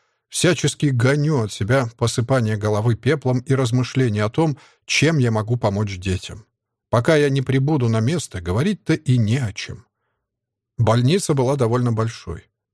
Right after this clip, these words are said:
и одно из ее отделений уже много лет специализировалось на инфекционных болезнях. А с наступлением пандемии американки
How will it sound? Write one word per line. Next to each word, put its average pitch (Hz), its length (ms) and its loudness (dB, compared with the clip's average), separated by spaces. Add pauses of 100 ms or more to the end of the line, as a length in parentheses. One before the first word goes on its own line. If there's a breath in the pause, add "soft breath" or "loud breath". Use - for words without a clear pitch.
и 107 80 2
одно 131 300 2
из 120 160 0
ее 120 220 2
отделений 113 460 0
уже 104 260 -2
много 139 340 0
лет 135 360 0
специализировалось 117 1160 0
на 110 240 2
инфекционных 104 680 -2
болезнях. 123 600 -4 (420)
А 117 100 4
с - 80 -4
наступлением 160 680 0
пандемии 143 640 0
американки 131 880 -2